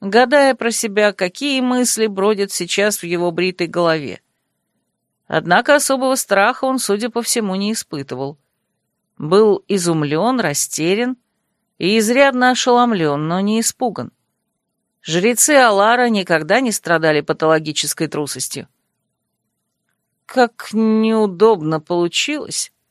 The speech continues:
негромко заметила я вслух в звенящей тишине, ни к кому конкретно не обращаясь. "Такие важные люди вокруг, столько волнений, а я в одном сапоге.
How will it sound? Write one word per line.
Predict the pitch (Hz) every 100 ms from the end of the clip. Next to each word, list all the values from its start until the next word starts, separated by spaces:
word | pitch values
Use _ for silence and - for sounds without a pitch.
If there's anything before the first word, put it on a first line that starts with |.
| _ _ _ _ _ -
негромко | 190 208 233 220 175
заметила | 170 202 208 185 180
я | 180 170
вслух | - 220 214
в | 160
звенящей | 160 180 190 170 -
тишине, | 165 170 - 208 262 277 _ _ _ _ 190
ни | 214 208
к | -
кому | 208 226 247
конкретно | 190 185 196 196 190
не | 190
обращаясь. | 180 175 160 - 147 131 - - _ _ _ _ _ _ _ _ _ _
"Такие | - 147 185 185 175
важные | 185 220 175 151 147
люди | 147 156 196 220 185
вокруг, | 175 170 - 170 165 - _ _ _ _ _
столько | - - 175 160 - 147
волнений, | 147 147 147 156 180 180 165 147 - _ _ _ _ _ _
а | 165 175 165
я | 156 190 190 165
в | 147
одном | 165 156 180 185
сапоге. | - 139 139 131 135